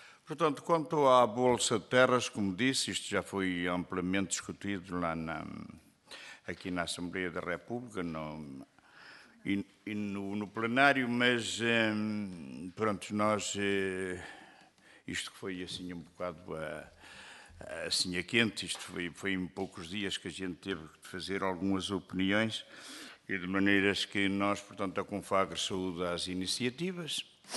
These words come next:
dos diversos partidos e do Governo, visando, como, como é evidente, a Bolsa de Terras.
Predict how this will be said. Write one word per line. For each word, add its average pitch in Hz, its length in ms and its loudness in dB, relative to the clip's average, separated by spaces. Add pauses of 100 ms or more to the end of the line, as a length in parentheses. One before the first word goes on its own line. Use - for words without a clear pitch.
(460)
dos 101 240 0
diversos 95 380 2
partidos 95 560 -4
e 101 80 -2
do 85 140 -8
Governo, 104 480 0
visando, 87 520 -2
como, 87 320 -6
como 90 260 -4
é 90 60 4
evidente, 87 640 -2 (200)
a 85 40 2
Bolsa 85 360 -4
de 87 120 -8
Terras. - 460 -6